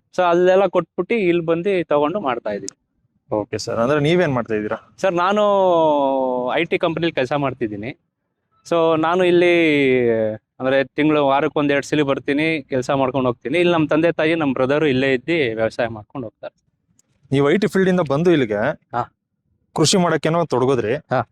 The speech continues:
Speaker 2: ಕೆಮಿಕಲ್ ಇಲ್ದೆ, ನಾನು ರಾಸಾಯನಿಕ ಇಲ್ದೆ ಕೃಷಿ ಮಾಡ್ಬೇಕು ಅಂತ ಯಾಕೆ ಅನಿಸ್ತು?
Speaker 1: ಅಂದ್ರೆ ಸ್ಟಾರ್ಟಿಂಗ್ ನಾವು ಮಾಡಿದಾಗ ಕೆಮಿಕಲ್ಲೇ ಮಾಡಿದ್ದು.
Speaker 2: ಸ್ಟಾರ್ಟಿಂಗ್ ಎಷ್ಟು ವರ್ಷ?
Speaker 1: ಸ್ಟಾರ್ಟಿಂಗ್ ಒಂದ್ ವರ್ಷ ಅಷ್ಟೇ.
Speaker 2: ಹಾ.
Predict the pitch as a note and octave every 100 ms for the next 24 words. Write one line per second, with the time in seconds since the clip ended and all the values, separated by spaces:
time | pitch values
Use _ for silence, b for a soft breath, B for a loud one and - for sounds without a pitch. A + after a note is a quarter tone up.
0 | - D3+ F#3+ G#3 G#3+ G3+ G3 G3 F3+ F3+
1 | D3 C#3 E3 D#3 D#3+ E3+ C#3+ D#3+ D#3+ C#3+
2 | D#3+ D3 C3+ C#3 C#3 C3+ B2+ - C3 -
3 | F#3 - _ _ _ _ - G#3 - G3
4 | G#3 A#3+ A#3 G#3+ G#3+ A3+ G#3+ G3 G3+ A3
5 | A3+ F#3 F3+ D#3+ A#2 _ _ _ _ -
6 | - D3+ D#3 C#3+ - D#3 E3 C3+ C#3 F3
7 | E3+ - C3 - B2 - - C#3+ A#2